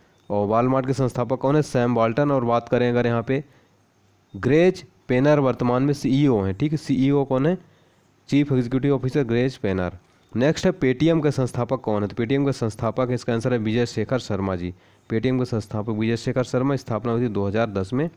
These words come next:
ठीक है। और इंडियन ई कॉमर्स शॉपिंग वेबसाइट है ये, इसका हेडक्वार्टर है नोएडा, यूपी में, दो हज़ार दस में इसकी स्थापना हुई थी। और इसके सीईओ भी वर्तमान में विजय शेखर शर्मा और फाउंडर भी हैं, सीईओ और फाउंडर भी विजय शेखर शर्मा है,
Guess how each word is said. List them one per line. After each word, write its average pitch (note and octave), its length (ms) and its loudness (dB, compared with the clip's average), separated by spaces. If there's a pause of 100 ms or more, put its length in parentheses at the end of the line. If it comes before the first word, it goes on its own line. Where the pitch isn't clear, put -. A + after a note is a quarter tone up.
(320)
ठीक D3 180 -4
है। G2+ 160 -2 (680)
और G#2+ 260 0
इंडियन C3+ 420 2
ई C#3+ 220 0 (280)
कॉमर्स B2+ 320 0
शॉपिंग A#2+ 480 -2
वेबसाइट A2+ 460 -2
है B2 80 2
ये, D3 140 0 (640)
इसका - 160 -4
हेडक्वार्टर B2+ 480 2
है C#3 140 2
नोएडा, A#2 420 2
यूपी A2+ 420 0
में, D3 180 0
दो A#2 100 2
हज़ार A#2 140 2
दस A2+ 200 -2
में B2+ 80 0
इसकी A#2+ 100 -4
स्थापना A2+ 300 -2
हुई A#2 100 0
थी। D3+ 200 -4 (140)
और A2+ 180 0
इसके D3 240 0
सीईओ D#3 360 2
भी D#3 100 2
वर्तमान C3 400 2
में C3+ 120 0
विजय A#2 240 0
शेखर A#2+ 260 -2
शर्मा B2+ 320 0
और C#3 100 0
फाउंडर G#2 440 -2
भी F#2+ 120 -2
हैं, F#2 180 -6 (380)
सीईओ C3+ 400 2
और D3+ 120 0
फाउंडर A2 360 -2
भी C3+ 100 0
विजय G#2+ 200 -2
शेखर A2 260 -4
शर्मा G2 400 -4
है, F2 140 -6